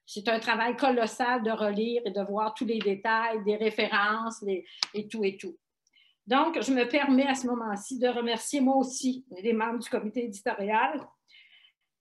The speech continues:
bien que maintenant, vous les connaissez tous, mais je les remercie chaleureusement parce qu'ils ont, ils m'ont soutenu dans tout ça. Ça n'a pas toujours été facile. Je spécifie,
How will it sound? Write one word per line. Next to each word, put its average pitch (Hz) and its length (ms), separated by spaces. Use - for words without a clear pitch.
bien 302 240
que 349 80
maintenant, 285 460
vous 302 80
les 269 120
connaissez 233 480
tous, - 400
mais 247 60
je 233 100
les 269 120
remercie 262 480
chaleureusement 233 640
parce 262 160
qu'ils 262 220
ont, 233 200
ils 262 80
m'ont 262 160
soutenu 269 540
dans 226 160
tout - 160
ça. 277 240
Ça 311 120
n'a 269 40
pas 381 160
toujours 339 320
été 294 240
facile. 202 560
Je 233 380
spécifie, 254 680